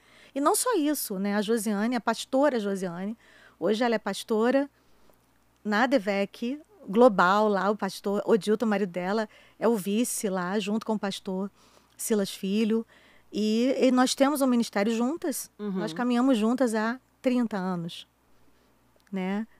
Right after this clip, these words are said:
Speaker 1: Tudo que foi
Speaker 2: Será que
Speaker 1: dito
Speaker 2: essa
Speaker 1: ali
Speaker 2: profeta tá
Speaker 1: se
Speaker 2: assistindo esse
Speaker 1: cumpriu.
Speaker 2: podcast?
Speaker 1: Então, eu não sei, porque eu nunca mais a vi. No
Speaker 2: É.
Speaker 1: céu, eu vou querer <laughs>
Speaker 2: Varoa,
Speaker 1: vê-la de
Speaker 2: se você
Speaker 1: novo.
Speaker 2: tiver por aí, deixa um comentário aqui. Varoa,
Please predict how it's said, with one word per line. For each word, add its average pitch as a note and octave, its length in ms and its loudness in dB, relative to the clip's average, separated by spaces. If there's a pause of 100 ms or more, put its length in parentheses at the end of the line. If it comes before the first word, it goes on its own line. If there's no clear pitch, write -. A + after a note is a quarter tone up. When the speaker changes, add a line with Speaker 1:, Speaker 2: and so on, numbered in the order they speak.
(120)
Speaker 1:
Tudo C4+ 300 2
que - 120 -14
foi G#3+ 160 0
Speaker 2:
Será F#3 80 -2
que G3+ 80 -4
Speaker 1:
dito B3 40 -8
Speaker 2:
essa A3 100 -6
Speaker 1:
ali F#3+ 100 -4
Speaker 2:
profeta G3+ 360 -4
tá F#3 120 -8
Speaker 1:
se - 120 -14
Speaker 2:
assistindo C#4 240 -4
esse C4 100 -4
Speaker 1:
cumpriu. A#3+ 480 0
Speaker 2:
podcast? G3 600 -8
Speaker 1:
Então, A#3+ 280 -4
eu G#3+ 60 0
não A3 140 2
sei, G#3+ 300 0
porque - 140 -6
eu G#3+ 40 -2
nunca B3 280 -4
mais G3+ 240 -2
a G#3 60 -4
vi. F#3 280 -8 (340)
No F3+ 180 -8
Speaker 2:
É. A#3 40 -4
Speaker 1:
céu, F#3 320 -4
eu G#3 60 0
vou G3 140 -2
querer G#3+ 280 0 (160)
<laughs> - 160 -14
Speaker 2:
Varoa, G3+ 360 4
Speaker 1:
vê-la G3+ 160 2
de F#3+ 80 -4
Speaker 2:
se - 60 -8
você G#3+ 160 -4
Speaker 1:
novo. A3+ 60 -4
Speaker 2:
tiver G#3 240 -2
por G#3 160 -4
aí, G3+ 160 2
deixa C4 220 0
um - 20 -4
comentário G3+ 460 2
aqui. A3+ 240 0
Varoa, G3 600 2